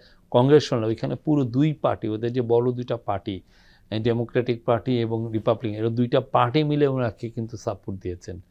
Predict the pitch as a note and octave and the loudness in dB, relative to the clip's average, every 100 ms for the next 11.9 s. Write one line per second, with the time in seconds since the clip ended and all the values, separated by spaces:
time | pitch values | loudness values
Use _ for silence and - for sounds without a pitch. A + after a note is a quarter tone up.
0 | _ _ _ _ E3+ F3+ F#3 G3+ G3+ G#3 | _ _ _ _ 6 8 8 6 4 0
1 | G#3 G3+ G3 F#3 F#3+ F3 E3 - B2 A#2+ | 0 4 4 6 4 2 -2 -4 0 0
2 | A#2 _ C#3+ C#3 D#3+ D#3+ D#3+ C3 C3+ D3+ | -2 _ -8 -4 0 2 2 4 4 6
3 | D#3+ D#3+ D#3+ D3+ C#3+ D3 C#3 C3+ - D#3+ | 6 6 2 4 4 4 4 0 -2 -4
4 | D#3+ G3+ _ _ _ - A2+ C3 - B2+ | -4 -6 _ _ _ 0 4 4 2 2
5 | C3+ C#3+ C3 C3+ C3+ C#3+ C#3 C3 B2 A#2 | 2 2 2 0 0 0 0 0 0 2
6 | B2+ B2 C#3 C3 C3+ B2+ A#2+ - A#2+ - | 0 0 0 0 2 2 0 -2 -2 -4
7 | _ _ - A#2+ C3 C3+ A#2 B2+ C3 C3+ | _ _ -2 2 4 2 2 0 0 -2
8 | B2 B2 B2+ A#2+ B2+ A#2+ A#2 F#2+ G2+ B2+ | 0 2 0 0 -2 0 -2 -2 -2 0
9 | A#2+ A#2+ A#2+ _ - - _ A#2+ B2 A#2+ | 0 -2 -6 _ -20 -20 _ -2 -2 -2
10 | B2+ A#2+ A#2+ A2 A#2+ - A#2+ - B2+ - | -2 0 0 0 -2 -2 -4 0 0 2
11 | C3 - C3 A#2 B2 A2+ G#2+ - | -4 -4 -2 0 0 -2 -6 -8